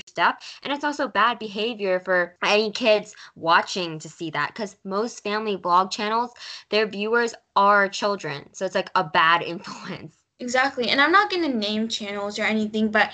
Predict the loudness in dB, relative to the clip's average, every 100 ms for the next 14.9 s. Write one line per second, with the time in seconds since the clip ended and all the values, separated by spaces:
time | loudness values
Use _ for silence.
0 | -6 -8 0 2 2 -2 -4 -4 -4 -4
1 | -2 -2 -4 -10 -14 -4 0 2 0 -6
2 | -6 -4 -2 2 2 2 0 0 -2 -4
3 | -2 -2 -2 -4 -2 -2 -2 -4 -6 -2
4 | 2 0 -2 -12 -14 -14 -4 -2 4 4
5 | 4 2 2 0 -2 0 0 2 0 -2
6 | -6 -12 _ -4 -2 0 0 2 2 0
7 | -2 0 4 2 0 -6 -4 -2 -2 -2
8 | 0 0 -2 0 4 4 2 -2 -14 -16
9 | -6 0 4 4 2 0 0 0 -2 -4
10 | -2 -2 2 2 0 -2 -2 -2 -4 -6
11 | -6 -4 -6 -4 -6 -4 -4 -4 -4 -6
12 | -2 2 4 4 2 2 -2 -12 -4 0
13 | 4 4 2 -4 -6 -4 -2 -2 -2 -4
14 | -4 -2 -2 -2 -4 -2 2 0